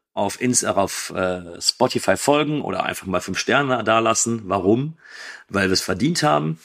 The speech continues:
Ihr könnt uns nämlich auf Spotify, auf Deezer, auf Moviebreak punkt de und auf ganz vielen anderen Streaming-Portalen hören.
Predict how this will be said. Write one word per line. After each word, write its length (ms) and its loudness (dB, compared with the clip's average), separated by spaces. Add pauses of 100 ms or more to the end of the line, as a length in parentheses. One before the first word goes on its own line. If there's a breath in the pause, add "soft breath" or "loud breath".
(640 loud breath)
Ihr 260 6
könnt 360 2
uns 240 -4
nämlich 300 -6
auf 100 -8
Spotify, 720 0
auf 320 0
Deezer, 840 0
auf 280 2
Moviebreak 680 4
punkt 100 -8
de 400 2
und 160 -2
auf 220 -4
ganz 400 2
vielen 200 2
anderen 280 0
Streaming-Portalen 680 -2
hören. 360 0